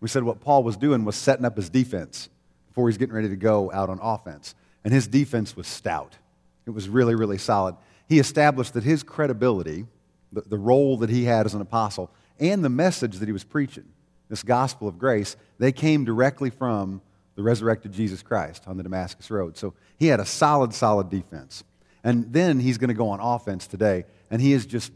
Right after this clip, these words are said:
blunt. He's just really straightforward with these churches in Galatia.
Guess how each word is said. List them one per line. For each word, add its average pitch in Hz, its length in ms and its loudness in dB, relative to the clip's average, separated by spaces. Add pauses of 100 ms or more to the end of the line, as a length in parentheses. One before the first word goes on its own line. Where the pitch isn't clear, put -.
(120)
blunt. 120 440 -4 (420)
He's 127 140 0
just 123 140 -6
really 139 240 0
straightforward 123 840 -2 (100)
with 90 120 -16
these 98 140 -4
churches 98 420 -6
in 90 100 -10
Galatia. 87 420 -6